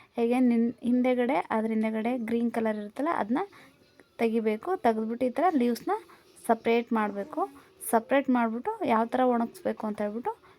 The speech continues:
ಹೇಳ್ತೀನಿ. ಇದನ್ನ ಪೌಡ್ರ್ ಕೂಡ ಮಾಡ್ಬೋದು. ಪೌಡ್ರ್ ಮಾಡಿದ್ರೆ ಕ್ವಾಂಟಿಟಿ ತುಂಬ ಕಮ್ಮಿ ಆಗುತ್ತೆ, ಹಾಕೊಳ್ಳೋಕ್ಕೂ ಸರಿ ಆಗಲ್ಲ, but, ಆ, ಯೂಸ್ ಮಾಡೋಕ್ಕೆ ಸರಿ ಆಗಲ್ಲ. ಈ ಥರ ಪೆಟಲ್ಸ್‌ನ ನೀವು ಈ ಥರ ನೀಟಾಗಿ,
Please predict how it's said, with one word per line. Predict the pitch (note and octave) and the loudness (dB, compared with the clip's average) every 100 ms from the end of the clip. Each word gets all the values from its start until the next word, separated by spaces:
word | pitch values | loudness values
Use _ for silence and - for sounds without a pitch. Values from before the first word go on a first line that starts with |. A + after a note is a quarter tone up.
| - | -6
ಹೇಳ್ತೀನಿ. | G#3 G3 F#3 A3 F4+ - G4+ G4+ | -4 -2 -2 -2 -2 -6 -14 -8
ಇದನ್ನ | A3+ C4+ D4 | 0 2 4
ಪೌಡ್ರ್ | - A3+ A#3+ C#4 | 6 6 6 4
ಕೂಡ | C4 B3+ | 4 6
ಮಾಡ್ಬೋದು. | A#3+ A3+ G#3+ G#3+ C#4 | 4 2 2 -2 -4
ಪೌಡ್ರ್ | E4+ A#3 A#3+ C#4 C#4+ | 0 4 6 8 6
ಮಾಡಿದ್ರೆ | C4+ B3+ B3 D4 | 6 4 2 0
ಕ್ವಾಂಟಿಟಿ | D4+ A#3 A3+ A#3+ C4 | 0 0 -2 -4 -6
ತುಂಬ | - B3 B3+ | 0 2 2
ಕಮ್ಮಿ | C#4 B3 A#3 B3 | 0 0 2 2
ಆಗುತ್ತೆ, | A#3+ A3+ A#3+ F4+ F#4+ - - - | 0 -2 -4 -4 -4 -12 -20 -6
ಹಾಕೊಳ್ಳೋಕ್ಕೂ | A3 A#3+ C4 B3 A#3+ - E4+ D4 B3 A#3 - A3 | -2 0 2 2 0 -2 2 4 4 0 -6 -2
ಸರಿ | A#3+ A#3+ | 2 4
ಆಗಲ್ಲ, | A3+ A#3 A#3+ G#3+ A3+ | 4 4 2 0 -2
but, | A#3+ A#3+ C4 C4 - - _ | -2 -4 -6 -10 -14 -20 _
ಆ, | G#3 | -2
ಯೂಸ್ | A3+ B3+ B3 | 0 0 2
ಮಾಡೋಕ್ಕೆ | A#3+ A#3 A3+ A#3 | 2 2 0 -2
ಸರಿ | A3 | 0
ಆಗಲ್ಲ. | A3 C#4 | 0 2
ಈ | D4+ | 2
ಥರ | C#4 C4+ | 2 2
ಪೆಟಲ್ಸ್‌ನ | - A#3+ C#4 C#4 - C#4+ | 0 2 2 2 2 4
ನೀವು | C#4 C4 | 4 4
ಈ | B3+ | 2
ಥರ | A#3+ A#3+ | 0 0
ನೀಟಾಗಿ, | A#3 A#3+ A#3+ A#3+ A3+ C4 C#4 | 2 2 0 -2 -2 -2 -4